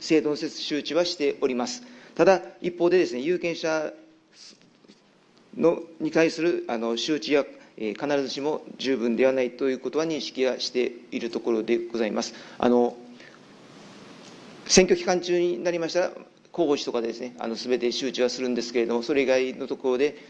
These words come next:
あの、十分にできているかというと、ところにつきましては、必ずしも十分ではないと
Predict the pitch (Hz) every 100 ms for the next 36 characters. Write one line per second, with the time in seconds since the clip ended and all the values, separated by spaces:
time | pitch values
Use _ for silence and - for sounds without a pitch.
0 | - - - 113 113 110 135 123 127 123
1 | 127 120 - - 123 117 120 117 117 117
2 | - - 127 123 117 123 123 127 143 151
3 | - - - - 123 117 110 127 123 110
4 | 107 107 104